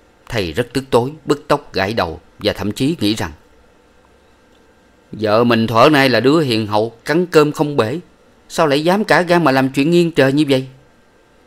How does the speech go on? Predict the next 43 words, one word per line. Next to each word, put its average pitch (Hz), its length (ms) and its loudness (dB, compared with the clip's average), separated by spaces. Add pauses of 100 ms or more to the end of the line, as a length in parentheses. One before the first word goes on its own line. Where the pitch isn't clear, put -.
(240)
Việc 104 220 -4
này 110 220 0
cũng 123 180 -6
tại 110 160 0
ban 131 220 2
sơ, 147 320 -4 (600)
câu 151 280 4
tôm 156 220 4
câu 156 180 4
cá 165 280 0
mà 160 140 -2
ra 143 240 0
nỗi 127 220 2
này. 120 220 -4 (960)
Phải 120 280 0
về 110 220 2 (100)
vậy 110 220 2
lúc 156 180 -4
mua 143 160 4
đất 165 160 2
cất 165 220 -2
nhà 104 200 -2
mình 101 140 -4
đứng 151 220 -2
tên 147 280 0
á, 151 80 -8 (100)
thì 113 140 -6
nay 139 220 0
nó 151 80 0
bán 170 240 0
sao 151 160 -4
được? 117 240 -2 (1000)
Việc 117 220 -2
này 113 160 0
trước 165 240 0
khi 147 160 -2
cũng 139 180 -6
tại 117 140 0
mình 120 420 -2 (160)
bỏ 113 200 6
phế 165 220 2
vợ 135 160 0
nhà. 123 360 -2